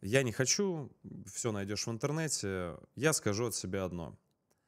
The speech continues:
За долгие годы моего стриминга ты был со мной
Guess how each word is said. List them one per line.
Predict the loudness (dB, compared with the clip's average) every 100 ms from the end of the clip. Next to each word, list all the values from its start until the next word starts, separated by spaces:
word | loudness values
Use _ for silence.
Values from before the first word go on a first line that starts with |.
| _ _ _ _ _ _ _ _ _ _ _ _ _ _ _ _ _ 6
За | 6
долгие | 8 4 2
годы | 4 4 4 2
моего | 2 0 0
стриминга | 0 0 -2 -2 -2 -2 -2
ты | -4
был | -2 -2
со | 2 2
мной | 2 0 -2 -4 -8